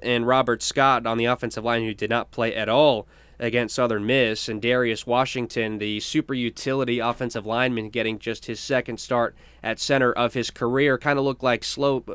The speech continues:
slow pitch fastball the way he was, uh, uh, snapping the ball back to Travis, so could have been better.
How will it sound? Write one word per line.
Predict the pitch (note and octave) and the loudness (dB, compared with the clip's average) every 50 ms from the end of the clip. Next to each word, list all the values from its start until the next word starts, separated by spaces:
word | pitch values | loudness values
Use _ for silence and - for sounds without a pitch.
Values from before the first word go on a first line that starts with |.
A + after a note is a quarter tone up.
| C2+ | -12
slow | A#2+ - - - C#3+ C3+ | -12 -12 -6 -4 -4 -4
pitch | - - A#2+ A2+ - - | -4 -6 -6 -6 -8 -4
fastball | - B2+ B2+ D3 - - - C3 A#2+ A2+ A2 | 0 2 2 2 0 0 0 0 0 0 0
the | G#2 A2 | 0 0
way | A2 A2+ A2 A2 G#2+ | 0 0 0 0 -2
he | A#2+ A#2+ A#2+ | -2 -2 -2
was, | A#2 A2+ A2 G#2 F#2+ - - - - - - - - - - | -2 -2 -2 -4 -6 -10 -14 -18 -20 -20 -20 -20 -18 -10 -4
uh, | A#2 A#2+ A2+ G#2+ G#2 G2+ G2 G2 G2 - - - - - - - - - | -2 0 2 2 2 2 2 0 0 -2 -6 -14 -20 -20 -20 -20 -20 -14
uh, | - - E2+ G1+ G1+ | -12 -10 -10 -10 -8
snapping | - - - C#3+ C3 B2+ - A#2+ A2+ | -8 -4 0 2 2 4 2 2 -2
the | A2 | 0
ball | F#2 A#2 A#2+ B2+ | 2 4 4 4
back | A#2 A2+ G#2+ - | 6 4 2 2
to | - G#2+ | -2 -8
Travis, | - - A#2+ A2+ A#2 A#2+ A2 G2 G2 F#2+ F#2+ - - - - - | -2 2 4 6 6 6 4 2 -2 -2 -2 -4 -6 -6 -6 -8
so | - - B2 A2+ G#2+ G#2 G#2 - - - - - - - E2+ G#2 - - - | -6 -2 0 0 2 0 -2 -4 -8 -16 -20 -20 -20 -20 -20 -20 -20 -10 2
could | - D#3+ C#3+ | 4 4 4
have | C3+ A#2+ | 4 2
been | A#2 B2 A#2 G#2 | 2 0 0 2
better. | A2 B2 B2+ A#2+ A2+ G#2+ G#2 G2+ | 4 4 4 6 4 2 0 -2